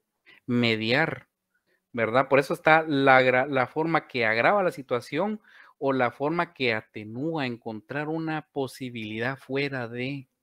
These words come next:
¿verdad? Entonces son cuestiones que, mm, ahí van bien. Entonces para eso tenemos el artículo veintiséis, medidas preventivas.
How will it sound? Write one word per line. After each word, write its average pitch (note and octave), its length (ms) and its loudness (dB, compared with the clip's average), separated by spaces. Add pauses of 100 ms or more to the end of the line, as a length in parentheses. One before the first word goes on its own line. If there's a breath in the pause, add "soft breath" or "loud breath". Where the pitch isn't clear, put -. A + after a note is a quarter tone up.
(1000)
¿verdad? G#2+ 380 -6 (800)
Entonces B2 580 -6
son C#3 180 -6
cuestiones C#3 580 -6
que, A#2 300 -8
mm, G#3 180 -10 (480)
ahí C3 200 -4
van C#3 180 2
bien. A2 200 0 (400)
Entonces C#3 260 -2
para C#3 180 12
eso D#3+ 160 4
tenemos C#3+ 340 2
el C3 100 2
artículo C#3 300 0
veintiséis, E3+ 680 -2 (320)
medidas C#3+ 260 6
preventivas. B2+ 800 2